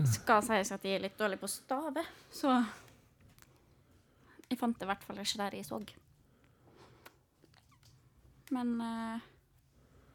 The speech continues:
absolutt ikke mye penger hvis det ligger under fem hundre kroner, liksom.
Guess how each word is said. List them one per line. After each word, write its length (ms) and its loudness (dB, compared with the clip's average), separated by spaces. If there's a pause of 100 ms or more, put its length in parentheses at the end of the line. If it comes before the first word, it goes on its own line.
(720)
absolutt 480 -10
ikke 200 -10
mye 240 -14
penger 440 -10
hvis 180 -14
det 140 -10 (140)
ligger 380 -10
under 300 -6
fem 180 -4
hundre 220 -2
kroner, 300 -2
liksom. 240 2